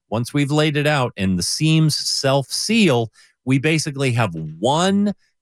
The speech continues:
continuous membrane covering over the entire roof. That is a guarantee of a roof that goes long,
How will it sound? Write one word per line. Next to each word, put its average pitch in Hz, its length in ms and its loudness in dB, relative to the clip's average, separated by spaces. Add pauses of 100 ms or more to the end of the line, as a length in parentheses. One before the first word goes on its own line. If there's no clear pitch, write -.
(100)
continuous 185 1080 0
membrane 123 720 0
covering 123 580 -2
over 95 340 0
the 90 200 -2
entire 90 600 0
roof. 80 280 0 (220)
That 139 440 -2
is 117 160 0
a 110 60 -2
guarantee 95 840 0 (380)
of 87 120 0
a 87 120 2
roof 98 400 0
that - 180 -8
goes 85 460 -2
long, 123 800 -2